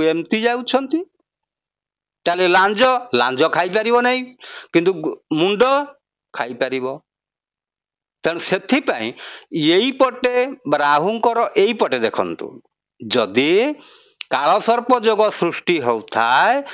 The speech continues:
ତାକୁ କୁହାଯାଏ ଉଦିତ କାଳସର୍ପ ଯୋଗ। ବନ୍ଧୁଗଣ, ମୁଁ ଭାବୁଛି ଆପଣମାନେ କ୍ଲିଅର ହେଲେଣି। ରାହୁ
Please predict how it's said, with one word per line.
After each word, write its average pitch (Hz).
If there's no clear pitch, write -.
ତାକୁ 139
କୁହାଯାଏ 123
ଉଦିତ 170
କାଳସର୍ପ 143
ଯୋଗ। 107
ବନ୍ଧୁଗଣ, 117
ମୁଁ 120
ଭାବୁଛି 135
ଆପଣମାନେ 143
କ୍ଲିଅର 190
ହେଲେଣି। 90
ରାହୁ 151